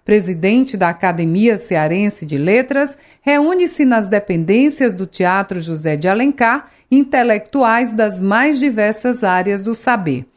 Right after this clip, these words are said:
Já o Dia Nacional da Cultura é celebrado em cinco de novembro, simultaneamente, quando são comemorados o cinema brasileiro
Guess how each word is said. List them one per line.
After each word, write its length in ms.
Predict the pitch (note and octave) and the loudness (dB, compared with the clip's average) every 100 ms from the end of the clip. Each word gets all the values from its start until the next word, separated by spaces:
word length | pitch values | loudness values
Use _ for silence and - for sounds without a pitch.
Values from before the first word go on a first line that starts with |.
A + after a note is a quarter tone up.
| _ - | _ -8
Já 240 | A#3+ F4+ | -2 0
o 80 | C#4+ | 0
Dia 240 | F3+ A#3+ | 0 0
Nacional 560 | A3 F#3+ - F3 F#3+ G3+ | 0 -2 -4 -2 0 0
da 140 | F3+ | 0
Cultura 580 | E3 D3 - A3 G3 D#3+ - | -4 -8 -2 2 2 2 0
é 100 | G#3 | -2
celebrado 800 | - A#3 G3 D#3+ F#3 G#3 A3 F#3+ | 0 0 0 0 0 2 0 -2
em 80 | F3+ | -4
cinco 480 | - B3 F#4+ - | -4 -2 0 -2
de 140 | G#3 F3+ | -2 0
novembro, 600 | G#3+ A#3+ G3 G#3 G#3+ A3 | 0 0 0 0 -2 -4
simultaneamente, 1300 | - - F4 G4+ C#4 - F#3 G#3 B3+ A#3 A3+ C4+ - _ _ | -8 -2 -2 0 0 0 0 2 2 2 0 -2 -4 _ _
quando 280 | - D4 C#4+ | -2 0 0
são 240 | - D#4 D#4+ | 0 0 2
comemorados 920 | C#4+ A3 G#3+ G#3 G3+ A#3 C4+ C4+ A3 | 2 2 2 2 2 0 0 -2 -2
o 80 | G#3+ | -4
cinema 520 | - G#3+ F#3+ F3+ F3 | -2 -2 0 -2 -2
brasileiro 720 | G3 A3 A#3 D4 B3+ C4+ D4 | 0 0 0 0 2 2 0